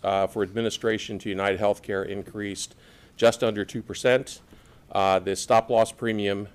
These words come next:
uh, has, uh, we expect it to be about five point six percent. It's a little higher today,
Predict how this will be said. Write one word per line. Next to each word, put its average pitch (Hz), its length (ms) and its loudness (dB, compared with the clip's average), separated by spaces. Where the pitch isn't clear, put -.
uh, 95 200 -2
has, 95 200 -8
uh, 92 200 -2
we 110 140 -4
expect - 440 -2
it 95 100 -8
to 104 80 -8
be 98 120 -2
about 90 240 -2
five 98 300 -2
point 92 220 -6
six 139 200 -6
percent. 110 300 -4
It's - 80 -14
a - 20 -12
little 151 180 -2
higher 120 260 2
today, 101 420 0